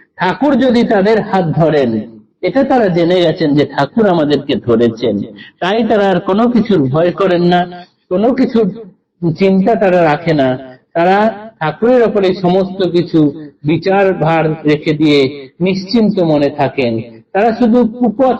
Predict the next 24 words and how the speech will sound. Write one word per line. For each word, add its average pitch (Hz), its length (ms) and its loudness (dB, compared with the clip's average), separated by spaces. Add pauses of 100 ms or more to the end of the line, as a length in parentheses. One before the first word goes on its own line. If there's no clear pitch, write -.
(140)
সুপথ 233 400 0
কোনটা 208 320 0
সেটা 196 280 -2
ভেবে 185 300 0
থাকেন, 233 420 -2 (280)
আর 240 200 -2
সমস্ত 233 480 0
কিছুর 190 360 0 (100)
ভার 185 260 0 (140)
ঠাকুরের 165 360 0
উপর 156 320 2 (380)
দিয়ে 143 240 2
যান, 151 320 0 (300)
যে 156 140 0
তিনি, 214 400 2 (580)
তার 233 260 2
আশ্রয়ে 208 500 0
আমরা 170 260 2
আছি, 220 560 0 (200)
তিনি 247 280 0
যা 208 240 2
ভালো 185 720 0
সেটাই 180 380 -2
করবেন। 131 540 2